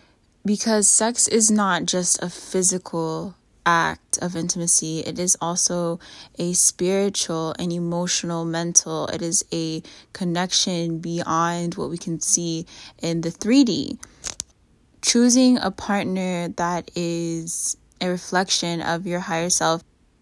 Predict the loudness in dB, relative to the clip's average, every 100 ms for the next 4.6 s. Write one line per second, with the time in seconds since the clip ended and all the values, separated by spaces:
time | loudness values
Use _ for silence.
0 | _ 0 0 0 0 2 2 2 0 0
1 | -4 -6 0 2 2 0 -2 -2 0 2
2 | 2 0 -2 -4 -4 -2 0 0 0 -2
3 | -2 -2 -2 -4 -20 -20 _ _ 0 0
4 | 0 -2 -2 -2 -2 -6